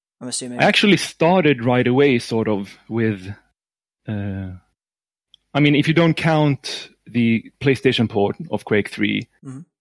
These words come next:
Speaker 2: I, after I saw that aforementioned, uh, frag video on Google Videos, I was like, "Yo, this game's incredible.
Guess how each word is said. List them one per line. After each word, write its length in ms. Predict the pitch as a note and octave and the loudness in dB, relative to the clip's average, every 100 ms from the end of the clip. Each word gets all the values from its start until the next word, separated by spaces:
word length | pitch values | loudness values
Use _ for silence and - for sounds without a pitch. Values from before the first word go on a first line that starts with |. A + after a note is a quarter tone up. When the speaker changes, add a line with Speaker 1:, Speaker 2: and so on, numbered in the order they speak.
| _ _ - | _ _ 0
Speaker 2:
I, 120 | C#3 | 0
after 280 | D3+ - D3+ | 0 2 0
I 40 | |
saw 260 | C#3 D#3 D3 | 2 2 2
that 340 | B2 A#2 - | 2 0 -2
aforementioned, 840 | A2+ - B2 A#2 A2+ A#2 A2+ A2+ G#2 | -6 0 2 2 2 0 -2 0 -2
uh, 100 | G2+ | -2
frag 280 | - C#3+ A#2+ | 2 2 2
video 440 | A2+ G2+ G#2+ G#2+ | 2 2 0 -2
on 480 | - G#2 G2 G2 A#2+ | -2 -2 -2 -4 -6
Google 260 | A#2+ A#2 A2+ | -4 -2 0
Videos, 480 | C3 A2 G2+ G#2+ | 2 2 0 -2
I 60 | B2+ | 0
was 160 | A#2 A2+ | 0 0
like, 240 | G#2+ G#2 | -2 0
"Yo, 180 | C3 A#2+ | 0 0
this 140 | A2 | 0
game's 300 | - A#2 G#2+ | 0 0 0
incredible. 580 | A2 A2 C3+ D3 G2 F#2 | -2 -2 0 0 0 -2